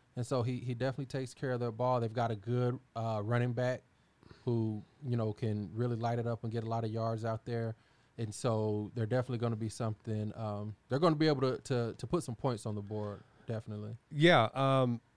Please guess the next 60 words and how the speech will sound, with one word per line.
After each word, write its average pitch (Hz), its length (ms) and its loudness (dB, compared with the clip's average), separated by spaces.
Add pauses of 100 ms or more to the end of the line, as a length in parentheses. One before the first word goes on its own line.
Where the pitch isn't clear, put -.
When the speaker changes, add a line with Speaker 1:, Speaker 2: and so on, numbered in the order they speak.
(200)
Speaker 2:
and 139 140 8
I 135 60 10
reached 160 320 4
out 151 160 6
to - 80 -2
the, 127 200 4
the 123 160 -2
guys 113 380 4
at, 110 100 6
uh, 98 300 6
the 101 220 0
Memphis 104 400 2
Beat 104 340 2
on 98 260 -4
rivals 101 380 -2
dot 98 220 -2
com, 98 280 0
which 98 160 -4
is 98 80 -2
where 98 200 4
you 95 120 2
can, 95 280 -2 (180)
you 107 80 -6
know, 95 120 -4
find 101 340 0
content 110 500 2
from, 107 400 2 (160)
from 131 180 4
me 143 300 6 (640)
on 127 180 6
there 120 220 6
as 117 100 4
well 117 220 6
as 110 140 6
on 107 140 6
Twitter 104 340 4
and 101 80 2
everything. 101 420 0
But 101 140 0
they 117 100 4
did 156 180 6
have 160 180 6
a 135 100 8
rough 113 480 4 (220)
go 113 220 8
of 110 140 8
it 110 100 6
against 104 500 0
U 110 140 2
C 107 240 0
F, 104 320 2
uh, - 40 -6
after 95 420 0
Speaker 1:
Mm-hmm. 104 80 4
Speaker 2:
averaging 104 300 6
about 98 200 0
thirty-five 104 340 2
points 101 260 0
a 98 40 -2
game 98 560 0